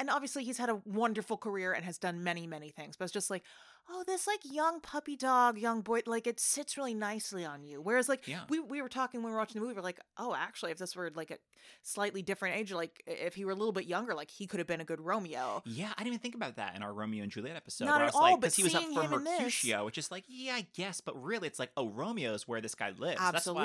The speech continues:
Speaker 2: That's why I, I think he is such a good casting choice for this because you kinda, because it, like, as much as it is, like, "Shut up, Christian," with all this, like, "I
Speaker 1: Yeah.
Speaker 2: don't want you sleeping with him."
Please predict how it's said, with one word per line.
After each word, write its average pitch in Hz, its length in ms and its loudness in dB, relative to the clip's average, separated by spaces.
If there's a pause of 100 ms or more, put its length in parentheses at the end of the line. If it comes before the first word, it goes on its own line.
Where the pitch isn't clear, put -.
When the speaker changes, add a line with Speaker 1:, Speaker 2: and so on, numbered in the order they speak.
Speaker 2:
That's 117 100 -2
why 151 240 -8 (340)
I, 135 120 0 (160)
I - 20 -10
think 185 240 -8
he - 380 -10 (360)
is 117 120 -4
such - 320 -8
a 131 40 -8
good 113 240 -10
casting 104 360 -4
choice 107 240 -10
for 110 140 -8
this 104 220 -6
because - 440 -10
you 127 60 -12
kinda, 147 400 -10
because 226 420 -10
it, 156 160 -8
like, 151 300 -8
as 151 180 -4 (320)
much 156 440 -4
as 147 100 -6
it 143 140 -8
is, 135 200 -4
like, 110 280 -4
"Shut - 840 -4
up, - 200 -4
Christian," 127 420 -6
with 120 180 -10
all 120 200 2
this, 110 180 -6
like, 110 180 -4 (360)
"I 196 100 2
Speaker 1:
Yeah. 175 60 0
Speaker 2:
don't 151 260 -4
want 160 300 -4
you 127 100 -8
sleeping 151 680 -8
with 147 180 -10
him." 156 380 -10